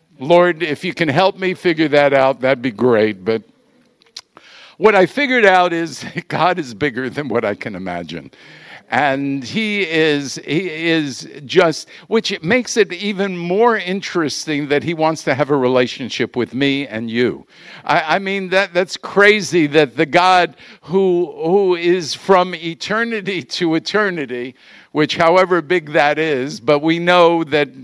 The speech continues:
it's bigger than our galaxy, and it's bigger than all the other galaxies, and it's bigger, I mean, it's just big, and he wants to have a relationship with us. I think we should take advantage of it.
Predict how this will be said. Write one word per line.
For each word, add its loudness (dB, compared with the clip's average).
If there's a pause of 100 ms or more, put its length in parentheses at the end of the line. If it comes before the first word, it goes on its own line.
(320)
it's -6
bigger 4
than 0
our 6
galaxy, 2
and 0
it's -4
bigger 0
than 0
all 6
the 2
other 2
galaxies, 0
and -2
it's -8
bigger, -2 (420)
I 0
mean, 0
it's -2
just -2
big, 4 (160)
and -2
he -4
wants 0
to 2
have 0
a 0
relationship -2
with 0
us. -4 (240)
I 0
think -4
we -2
should -4
take -2
advantage 0
of -4
it. -8